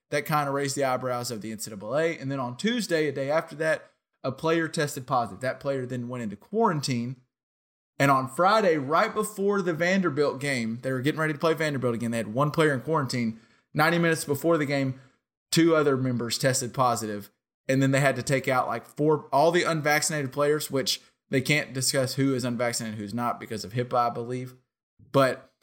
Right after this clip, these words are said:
then all the unvaccinated players were not allowed to play in Friday's game and had to go to the hotel and get tested. They all later tested negative, those unvaccinated players. But N C State then lost to Vanderbilt.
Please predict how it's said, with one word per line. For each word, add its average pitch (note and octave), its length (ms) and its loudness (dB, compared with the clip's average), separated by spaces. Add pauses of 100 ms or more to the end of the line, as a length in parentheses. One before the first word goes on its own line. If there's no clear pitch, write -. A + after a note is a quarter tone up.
(180)
then D#3 220 2
all E3 220 4
the E3 100 0
unvaccinated D#3 540 0
players C3 320 -4
were B2+ 100 -6
not C#3 220 2
allowed C#3 280 0
to B2+ 60 -6
play C3 220 -4
in A2+ 100 -6
Friday's C3 360 -2
game A#2 200 -8
and A2 80 -6
had A#2+ 120 -6
to A#2 40 -6
go A#2 160 -6
to A2+ 80 -6
the G#2 80 -8
hotel A2+ 520 -4
and G#2+ 240 -8
get G#2+ 180 -10
tested. - 440 -6 (640)
They E3 240 4
all F3 380 2
later D3+ 460 0 (420)
tested C#3+ 320 2
negative, F#3 320 0
those B2 200 -8
unvaccinated B2+ 520 -6
players. C3 280 -4
But C3+ 200 -6
N C#3 120 -6
C C#3+ 100 -4
State C3+ 300 -2
then A#2 180 -8
lost D3+ 540 0
to C#3+ 80 -4
Vanderbilt. G#2+ 560 -8